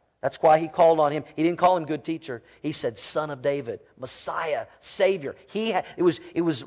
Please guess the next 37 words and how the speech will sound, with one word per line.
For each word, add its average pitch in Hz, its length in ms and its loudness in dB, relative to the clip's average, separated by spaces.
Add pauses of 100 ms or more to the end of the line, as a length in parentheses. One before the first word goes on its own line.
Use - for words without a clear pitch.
(140)
revealing 156 720 4
his 147 160 -4
personal 202 400 0
faith 196 320 2
of 139 80 -8
who 170 100 -2
he 175 60 -2
believed 156 280 -2
Jesus 147 320 -8
was. - 520 -6 (640)
So 202 180 6
Jesus 208 340 2
stood - 260 6
still 220 300 8
and 190 80 4
commanded 196 460 4
him 175 180 0
to 175 80 -4
be 165 120 0
called, 190 640 6
brought 170 300 6
to 190 140 4
him. 143 220 -2 (340)
Then 202 140 6
they 202 100 8
called 208 380 8
the 214 60 8
blind 196 360 6
man, 180 180 2
saying 202 300 4
to 180 80 0
him, 170 160 2
"Be 208 160 2
of 214 100 6
good 202 180 4
cheer, 226 280 4
rise, 175 480 8